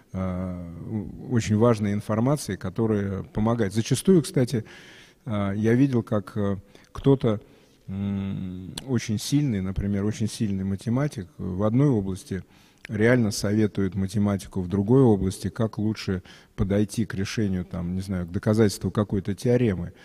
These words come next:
И это происходит только потому, что они встретились, что вот тот, кто, у кого эта проблема, он с кем-то хотел посоветоваться, там, и так далее, и так далее. То есть я считаю, что, э, вот процесс,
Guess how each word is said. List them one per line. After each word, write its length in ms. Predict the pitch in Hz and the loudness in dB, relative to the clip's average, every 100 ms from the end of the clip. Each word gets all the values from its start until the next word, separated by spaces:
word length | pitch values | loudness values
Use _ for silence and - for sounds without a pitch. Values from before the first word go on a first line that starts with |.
| - - | -20 -14
И 220 | 107 104 104 | -2 2 2
это 200 | 104 104 | 2 0
происходит 500 | 104 104 - 107 92 | 0 0 -2 -4 -2
только 200 | 101 - | -4 -4
потому, 380 | 90 107 127 | -4 0 0
что 160 | 156 107 | 0 -2
они 180 | 95 92 | -4 -4
встретились, 540 | - 123 139 131 110 | 0 2 4 4 0
что 200 | - 98 | 0 -4
вот 140 | 90 - | -4 -2
тот, 180 | 101 | -4
кто, 280 | - - 95 | -4 -6 -4
у 40 | 90 | -4
кого 260 | 95 95 | -2 0
эта 160 | 92 90 | 0 -2
проблема, 580 | - 95 98 123 139 107 | -4 -2 4 6 6 4
он 220 | 95 104 | 0 -4
с 80 | - | -6
кем-то 300 | 95 92 - | -8 -8 -10
хотел 320 | 101 - 98 | -10 -6 -8
посоветоваться, 840 | - - 104 120 139 117 104 - | -8 -6 -2 0 0 0 -4 -6
там, 220 | - 92 92 | -10 -8 -6
и 20 | |
так 200 | 98 101 | -4 -2
далее, 200 | 101 95 | 0 -2
и 20 | |
так 60 | 95 | -4
далее. 180 | 87 - - - - - | -8 -10 -20 -20 -20 -4
То 80 | 110 | -2
есть 100 | 98 | 4
я 140 | 127 | 4
считаю, 320 | 117 - 120 | 2 0 0
что, 320 | 110 - 110 104 - - _ | 0 0 -2 -2 -10 -20 _
э, 220 | 104 101 98 | -10 -8 -6
вот 220 | 104 - | -6 -4
процесс, 580 | 123 123 - 113 - | -4 -2 -2 -4 -6